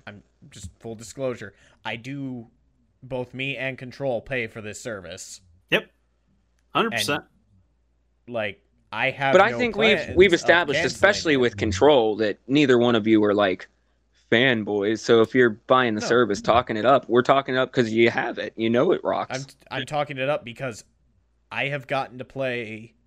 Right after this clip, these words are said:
Speaker 1: so many games that, you know what?
Speaker 2: I
Speaker 1: With
Speaker 2: probably
Speaker 1: what
Speaker 2: wouldn't
Speaker 1: I'm
Speaker 2: have
Speaker 1: do-
Speaker 2: bought it.
Speaker 1: Yeah,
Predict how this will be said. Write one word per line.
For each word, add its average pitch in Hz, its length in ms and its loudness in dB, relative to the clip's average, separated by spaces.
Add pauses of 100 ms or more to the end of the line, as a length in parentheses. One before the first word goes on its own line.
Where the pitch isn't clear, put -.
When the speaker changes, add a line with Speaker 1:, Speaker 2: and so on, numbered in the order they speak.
Speaker 1:
so - 280 -12
many 151 240 -10
games 123 480 -8
that, 107 280 -8
you 110 100 -18
know 117 140 -10
what? 139 340 -6 (880)
Speaker 2:
I - 40 -6
Speaker 1:
With 165 80 -6
Speaker 2:
probably 170 220 4
Speaker 1:
what 165 80 0
Speaker 2:
wouldn't 180 160 4
Speaker 1:
I'm 180 40 4
Speaker 2:
have 165 100 4
Speaker 1:
do- 135 60 -8
Speaker 2:
bought 170 200 4
it. 107 120 -2 (640)
Speaker 1:
Yeah, 135 220 -6